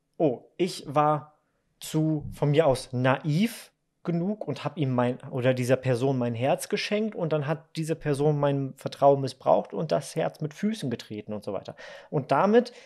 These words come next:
nimmst du dir sämtliche Verantwortung, sämtliche Macht über dein Leben. So, es gibt den alten Satz, „Wem du die Schuld gibst, gibst du die Macht.“ So, wem du die Schuld darüber gibst, dass du verletzt wurdest, dem gibst du die Macht über dein Leben.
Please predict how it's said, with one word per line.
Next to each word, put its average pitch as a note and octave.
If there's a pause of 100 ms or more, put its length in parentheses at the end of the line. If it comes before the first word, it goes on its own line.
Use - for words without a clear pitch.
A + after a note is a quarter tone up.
(120)
nimmst G#3
du A#3
dir F#3
sämtliche G3 (1000)
Verantwortung, C#3+
sämtliche D#3 (280)
Macht D3
über F3
dein D3+
Leben. A#2+ (280)
So, C#3+
es C3
gibt -
den F3
alten D#3+
Satz, D3+
„Wem D3+
du C3+
die B2
Schuld E3
gibst, -
gibst -
du -
die G#2+
Macht.“ - (340)
So, -
wem F#3+
du A3+
die F#3
Schuld C3+
darüber B2+
gibst, C#3
dass -
du G3
verletzt F#3
wurdest, B2 (380)
dem C#3+
gibst D3+
du E3+
die C#3
Macht A#2+
über B2
dein C3+
Leben. A#2